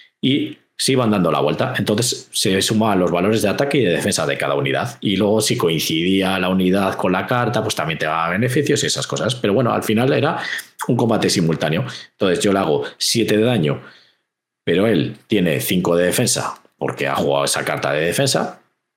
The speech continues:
pues me le cargo. Pero él también ataca con cinco y yo tengo cuatro de defensa, pues me mata él a mí. Entonces las dos figuras se van fuera, ¿vale? Son combates simultáneos, aunque seas el atacante o el defensor.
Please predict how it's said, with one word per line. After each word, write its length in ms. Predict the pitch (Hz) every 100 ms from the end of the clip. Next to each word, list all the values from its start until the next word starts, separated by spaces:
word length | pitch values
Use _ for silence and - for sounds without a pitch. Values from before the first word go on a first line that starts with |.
| _ _ -
pues 460 | 73 73 71 -
me 180 | 82 80
le 100 | 73
cargo. 440 | 73 67 69 - - _ _ _
Pero 200 | 113 110
él 160 | 117 -
también 400 | 80 110 98 127
ataca 340 | 80 87 - 87
con 180 | 113
cinco 320 | 123 143 - -
y 100 | 82
yo 80 | 85
tengo 120 | 98
cuatro 200 | 110 101
de 80 | 104
defensa, 320 | 151 151 160
pues 160 | 120 104
me 80 |
mata 180 | 107 104
él 60 | 80
a 80 | 85
mí. 80 |
Entonces 320 | 131 - 120 113
las 100 | 110
dos 160 | 120
figuras 260 | 123 127 123
se 80 | 113
van 160 | 80
fuera, 440 | - 71 - - _ -
¿vale? 280 | 85 110 -
Son 180 | 101
combates 340 | 90 92 90 87
simultáneos, 540 | 95 76 71 73 69 -
aunque 180 | -
seas 200 | 78 82
el 80 | 92
atacante 400 | 82 98 139 135
o 40 | 90
el 80 |
defensor. 400 | 139 - 127 64